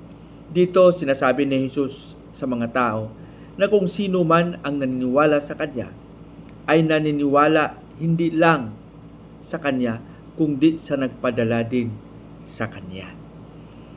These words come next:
Ito yung napakalaking usapin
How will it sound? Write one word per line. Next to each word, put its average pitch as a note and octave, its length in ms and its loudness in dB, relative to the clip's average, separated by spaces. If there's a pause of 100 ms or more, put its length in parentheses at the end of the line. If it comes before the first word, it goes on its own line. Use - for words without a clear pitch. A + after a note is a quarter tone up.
(420)
Ito D3+ 480 6
yung B2+ 480 0
napakalaking C#3+ 640 0
usapin C#3+ 640 -6